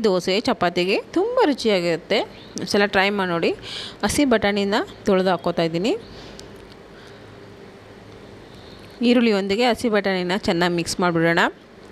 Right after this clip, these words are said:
ಒಂದು ಐದು ನಿಮಿಷ, ಇಲ್ಲ ಸಾರಿ, ಎರಡು ನಿಮಿಷ ಫ್ರೈ ಮಾಡಿದ್ರೆ ಸಾಕಾಗುತ್ತೆ.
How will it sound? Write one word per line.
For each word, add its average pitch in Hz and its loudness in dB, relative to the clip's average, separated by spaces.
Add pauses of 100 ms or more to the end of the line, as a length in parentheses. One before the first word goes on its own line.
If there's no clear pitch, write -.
(640)
ಒಂದು 214 2
ಐದು 247 2
ನಿಮಿಷ, 233 -2 (480)
ಇಲ್ಲ 196 0 (120)
ಸಾರಿ, 190 2 (120)
ಎರಡು 247 4
ನಿಮಿಷ 254 -4 (440)
ಫ್ರೈ 240 4 (100)
ಮಾಡಿದ್ರೆ 254 0 (100)
ಸಾಕಾಗುತ್ತೆ. 196 0